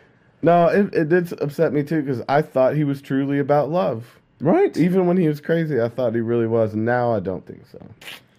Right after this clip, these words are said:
Speaker 2: It's not really seeming like
Speaker 1: Now
Speaker 2: it.
Speaker 1: it's a, "Joe, you're too lustful."
Speaker 2: Yeah, it is, it is most of, like, but it's, it's a weird kind of lust. It's not like a, it's
Speaker 1: Controlling
Speaker 2: almost not like
Speaker 1: lust.
Speaker 2: even a physical lust.
Speaker 1: They wanna run their life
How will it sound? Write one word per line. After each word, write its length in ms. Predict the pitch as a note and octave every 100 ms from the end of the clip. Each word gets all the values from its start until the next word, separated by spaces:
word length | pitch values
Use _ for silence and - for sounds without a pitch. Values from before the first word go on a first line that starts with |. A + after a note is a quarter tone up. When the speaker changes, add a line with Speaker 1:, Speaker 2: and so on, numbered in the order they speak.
| _ _ _ _ _
Speaker 2:
It's 300 | G2+ B2+ B2+
not 140 | C3+ C3
really 260 | A2 G#2+
seeming 360 | G2 G#2 G2 F#2
like 140 | A#2
Speaker 1:
Now 140 | A#2+ A#2+
Speaker 2:
it. 40 |
Speaker 1:
it's 140 | A2+ A2+
a, 240 | G2+ G2 - - -
"Joe, 160 | A2+ G#2+
you're 140 | G#2
too 180 | G2+ G2+
lustful." 480 | F2 - _ - - _ _ _ _ _ _ _ _ _ _ -
Speaker 2:
Yeah, 280 | D#3 F3+ A2
it 140 | C3+ E3
is, 200 | E3 C#3+
it 80 |
is 320 | C3+ D3+ D#3 C#3
most 300 | C#3+ C#3 C#3
of, 100 | B2
like, 260 | B2+ B2+ - -
but 100 | F3
it's, 140 | G3+ -
it's 160 | F3 -
a 80 | F3
weird 360 | C#3 G3 F3+
kind 280 | C#3 D#3+ F3
of 100 | D3+
lust. 480 | B2 G#2+ G2 - - _ _ _ _ _ _ -
It's 220 | C3+ -
not 180 | E3+ D#3+
like 140 | F3
a, 40 |
it's 100 | D3
Speaker 1:
Controlling 300 | - B2 -
Speaker 2:
almost 420 | - F3+ F#3+ F#3+ F#3+
not 140 | E3+
like 140 | E3 D#3+
Speaker 1:
lust. 80 |
Speaker 2:
even 220 | E3 D#3 D3
a 80 |
physical 560 | C3 - D#3 D#3 D#3 B2
lust. 500 | G#2+ F#2 B1+ - - _ _ _ _ _ _ _ -
Speaker 1:
They 100 | B2+
wanna 260 | B2+ A2+ - _ _ F#2+
run 480 | G#2 G#2+ A#2 A#2+
their 180 | A2+ G2+
life 680 | F#2+ G2 G#2 G#2+ - -